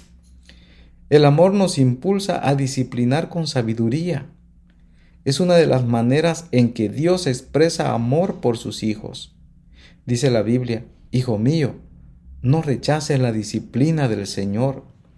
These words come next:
porque el Señor a quien ama reprende, como un padre al hijo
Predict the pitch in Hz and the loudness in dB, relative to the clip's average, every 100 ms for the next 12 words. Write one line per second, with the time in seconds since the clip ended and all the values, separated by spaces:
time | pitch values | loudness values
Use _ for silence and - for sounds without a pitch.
0 | - - 123 113 117 110 104 110 143 - | -6 4 4 4 0 0 -2 0 0 -2
1 | - 131 127 120 107 127 190 202 202 - | -4 -4 -2 -2 0 2 2 0 -4 -12
2 | - 117 117 - 180 233 139 - - - | -10 -2 -2 2 2 2 0 -6 -12 -16
3 | - - - - - - - 135 160 190 | -18 -20 -20 -20 -20 -6 2 4 4 2
4 | - 180 190 170 123 151 196 - - | 0 2 4 4 2 2 -2 -6 -10